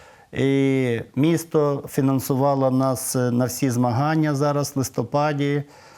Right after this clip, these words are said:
Дякуємо щиро їм за це, тому що тяжке время, но знаходять і на спорт наші руководителі міста. Е, завтра ми їдемо на чемпіонат України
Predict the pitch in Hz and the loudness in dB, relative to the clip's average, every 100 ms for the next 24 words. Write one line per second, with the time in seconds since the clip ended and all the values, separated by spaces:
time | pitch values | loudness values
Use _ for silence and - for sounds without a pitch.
0 | - _ 113 135 139 147 143 139 - 143 | -20 _ 0 2 2 0 0 0 -2 -2
1 | 143 135 127 123 127 123 139 135 127 110 | 0 0 0 0 -2 -2 -2 -2 -2 -6
2 | 117 120 - 123 120 104 - _ - 131 | -2 -2 0 0 0 -2 -12 _ -4 -4
3 | - 127 117 120 165 170 160 156 147 - | 0 0 2 0 0 0 0 0 -4 -16
4 | - - - 131 135 - 147 131 - 120 | -20 -14 -2 0 2 2 0 0 0 -2
5 | 117 - 165 165 165 151 135 147 143 135 | -2 -2 -2 -2 -2 -2 -2 -2 0 -2
6 | 127 135 131 135 135 127 127 131 120 - | -2 -2 0 -2 0 0 0 0 -2 -2
7 | 123 117 - - - - - _ _ 113 | -2 -4 -10 -20 -20 -20 -20 _ _ -2
8 | 123 127 127 120 165 165 139 131 131 131 | 0 2 0 2 2 2 0 2 2 0
9 | 120 120 120 - 117 131 127 123 - 110 | 2 0 0 -2 -2 0 0 -2 -4 -4
10 | 117 117 123 117 113 113 110 107 107 104 | -2 0 0 0 0 0 -2 -2 -2 -2
11 | 110 | -6